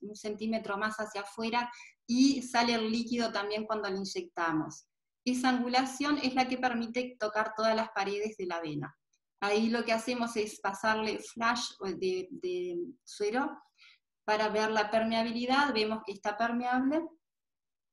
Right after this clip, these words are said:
Y lo que vamos a hacer posteriormente es calcular todo nuestro, eh,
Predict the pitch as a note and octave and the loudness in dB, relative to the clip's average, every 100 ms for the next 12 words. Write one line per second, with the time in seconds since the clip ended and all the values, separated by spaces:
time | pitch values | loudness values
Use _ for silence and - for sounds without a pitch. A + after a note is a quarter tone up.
0 | _ _ _ _ _ _ _ _ _ _ | _ _ _ _ _ _ _ _ _ _
1 | _ _ _ _ _ _ _ _ _ _ | _ _ _ _ _ _ _ _ _ _
2 | A3 A3 A3+ A3 A3 A3+ A#3+ A#3+ B3 B3 | -4 -2 -2 0 4 4 4 2 -2 2
3 | B3 B3 A#3 - A#3+ B3+ C4 B3+ B3+ B3 | 0 0 -4 -4 -2 0 2 4 4 4
4 | C4+ C4+ - - _ - A3+ B3+ B3 - | 2 -2 -10 -20 _ -2 0 0 -4 -10
5 | - _ _ _ _ _ _ _ _ _ | -20 _ _ _ _ _ _ _ _ _
6 | _ _ - A#3+ B3 B3 A3+ A#3 A#3 A#3+ | _ _ -2 0 0 0 2 2 2 -2
7 | A#3+ A3+ A3+ A#3+ A3+ A3+ G3+ F#3+ F#3 F#3 | -2 -2 -4 -2 0 0 0 2 0 -2